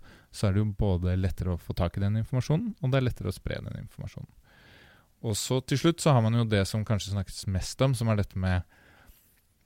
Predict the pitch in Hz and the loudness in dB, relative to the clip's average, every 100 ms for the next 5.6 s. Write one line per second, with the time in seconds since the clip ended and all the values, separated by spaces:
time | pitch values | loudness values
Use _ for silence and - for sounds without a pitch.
0 | - - 110 98 98 95 101 95 - 113 | -4 2 4 6 6 6 4 2 2 2
1 | 113 92 104 98 - - 101 95 104 101 | 2 0 0 0 0 0 0 0 2 2
2 | - 110 110 110 110 - 110 104 101 104 | 2 2 4 2 0 -4 0 2 4 4
3 | 98 95 101 95 90 87 98 - 95 90 | 4 4 2 2 0 -2 -4 0 0 2
4 | 92 85 92 127 - - - - - _ | 0 0 6 6 6 -4 -20 -20 -20 _
5 | 311 110 101 98 98 | -2 6 8 8 6